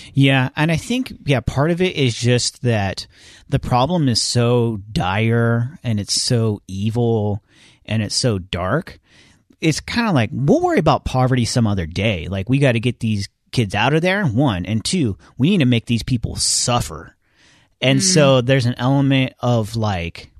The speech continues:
Speaker 1: vengeance
Speaker 2: Yeah.
Speaker 1: as opposed to,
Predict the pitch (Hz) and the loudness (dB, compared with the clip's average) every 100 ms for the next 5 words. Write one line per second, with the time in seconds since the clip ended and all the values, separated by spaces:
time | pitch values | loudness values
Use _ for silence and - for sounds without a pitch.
0 | _ _ _ _ - 107 123 139 147 160 | _ _ _ _ -8 2 4 4 4 2
1 | 190 220 - - _ _ - 214 208 190 | 0 -2 -2 -6 _ _ -6 -2 0 2
2 | 127 131 127 - 127 127 123 110 - - | 2 4 2 2 2 4 2 0 -4 -4
3 | - 120 113 110 104 98 92 | 0 2 2 2 0 -2 -4